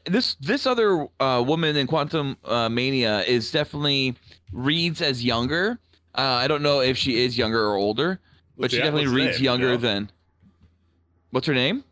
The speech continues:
Speaker 2: Yeah.
Speaker 1: No idea.
Speaker 2: She, would she have a, uh
Speaker 1: Dude, I, b-, okay, just so you know, if your name wasn't Kang or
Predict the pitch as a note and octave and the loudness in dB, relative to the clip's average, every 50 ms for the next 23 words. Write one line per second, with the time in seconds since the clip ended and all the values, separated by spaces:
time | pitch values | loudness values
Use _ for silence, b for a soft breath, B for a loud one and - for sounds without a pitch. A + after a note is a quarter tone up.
0 | _ _ _ _ _ - A2+ F2+ D2 - _ _ _ _ _ _ _ _ _ _ | _ _ _ _ _ -8 -8 -8 -8 -8 _ _ _ _ _ _ _ _ _ _
1 | - B2+ C#3+ C#3+ C#3 A#2 G2+ G2 F2 D2 C2 - - - _ _ _ _ _ _ | -6 -2 0 2 2 2 2 0 0 -2 -4 -6 -6 -10 _ _ _ _ _ _
2 | _ _ _ _ _ _ _ _ _ _ _ _ _ _ _ _ _ _ _ _ | _ _ _ _ _ _ _ _ _ _ _ _ _ _ _ _ _ _ _ _
3 | _ _ _ _ _ _ _ _ - - - B2+ A#2+ A2 G2 A2 A2 A#2+ A#2 - | _ _ _ _ _ _ _ _ -18 -8 -4 -2 -2 -2 -4 -6 -6 -6 -6 -2
4 | C3 B2+ A#2 A#2 A#2 A2 A2 A2 G#2+ G#2 G2+ G2 F#2+ F#2 F2+ E2 - - _ _ | -2 0 0 0 0 0 0 0 0 0 -2 -2 -2 -2 -2 -4 -6 -8 _ _
5 | _ _ _ _ _ _ _ _ _ - A3 F#3+ - - - - - - D3+ A3+ | _ _ _ _ _ _ _ _ _ -2 0 0 0 -4 -10 -12 -12 -6 -6 -6
6 | - - - G3 F#3 - F3+ F3 E3+ C3 A#2+ - - A3+ - C#4 C4 A#3+ F#3+ E3 | -6 -4 -6 -8 -6 -6 -4 -2 -2 -2 -2 -2 -2 -2 0 0 0 0 2 2
7 | E3+ G3+ A3+ b b b b b b - E3 - D#3+ G3 G3 F#3 F#3 G3 A3 A#3 | 2 0 0 b b b b b b -4 -2 0 2 2 2 4 2 2 2 0
8 | B3 A3+ B3 G#3 E3+ D#3+ - - - F3+ E3 E3 F3 G3 G#3 A3+ C4 B3 - b | 0 0 0 -4 -4 -6 -6 -2 0 0 2 2 0 0 -2 -2 -4 -6 -8 b
9 | b b b b - - _ _ _ - D#3+ D#3+ | b b b b -20 -20 _ _ _ 0 0 0